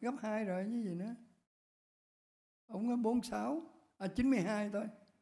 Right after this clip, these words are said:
Là gấp hai rồi. Thì ở đây có nhiều vị hơn rồi. Gấp hai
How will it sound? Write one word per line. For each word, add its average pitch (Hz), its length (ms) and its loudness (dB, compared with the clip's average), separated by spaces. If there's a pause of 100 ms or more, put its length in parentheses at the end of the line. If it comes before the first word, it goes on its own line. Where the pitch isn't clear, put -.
(540)
Là 170 140 -8
gấp 214 220 -2
hai 208 280 -2
rồi. 170 220 -6
Thì - 60 -4
ở 208 60 -2
đây 214 180 -2
có 254 160 -4
nhiều 202 280 2
vị 160 240 -4
hơn 220 280 -2
rồi. 185 120 -6 (1120)
Gấp 240 260 -2
hai 226 340 0